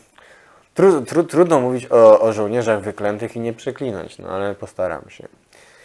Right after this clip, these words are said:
E, więc z tym nie mam żadnego problemu, żeby stosować przemoc właśnie wobec, wobec wrogów. Ale jeśli chodzi o, o klasę robotniczą, no to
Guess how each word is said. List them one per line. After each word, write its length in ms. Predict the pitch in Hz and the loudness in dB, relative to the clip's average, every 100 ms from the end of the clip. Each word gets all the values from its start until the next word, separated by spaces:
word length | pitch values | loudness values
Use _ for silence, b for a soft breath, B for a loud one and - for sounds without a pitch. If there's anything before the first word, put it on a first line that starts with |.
| b b b b b b _ | b b b b b b _
E, 720 | 156 147 143 139 143 143 143 - 131 127 | 6 8 8 8 8 6 4 2 0 0
więc 720 | 120 139 165 143 104 95 - 107 107 | 0 4 6 6 4 -2 -10 -8 -8
z 100 | 104 | -8
tym 160 | - 190 | -2 0
nie 100 | 214 | 2
mam 160 | 196 170 | 2 0
żadnego 360 | 170 160 151 | 0 2 2
problemu, 580 | - 131 113 95 82 69 | 2 0 2 0 -2 -8
żeby 240 | 92 90 | -12 -12
stosować 460 | 92 98 117 110 101 | -10 -6 0 2 2
przemoc 380 | - 104 107 107 | -2 -8 -6 -4
właśnie 340 | 101 98 104 101 - 104 104 | -4 -4 -6 -8 -10 -10 -4
wobec, 560 | 101 104 104 104 95 - 110 | -2 0 2 0 0 -10 -16
wobec 600 | 113 110 104 107 98 101 | -6 -4 -2 -2 -4 -10
wrogów. 760 | 107 101 107 101 82 - - _ _ _ _ _ _ | -12 -8 0 0 0 -8 -20 _ _ _ _ _ _
Ale 140 | 95 | -6
jeśli 220 | 120 135 143 | -4 -4 -4
chodzi 460 | 135 123 113 107 | -2 -2 -4 -2
o, 500 | 104 98 95 95 90 80 73 - 85 87 | 2 4 4 4 2 -4 -16 -20 -14 -10
o 100 | - | -10
klasę 380 | - 113 113 113 | -2 -2 0 0
robotniczą, 960 | 107 98 98 - 104 92 - 107 147 - | 0 -2 -6 -8 -20 -18 -6 -2 -2 -4
no 200 | 110 113 | -6 -6
to 540 | 123 131 135 139 139 | -4 4 8 8 8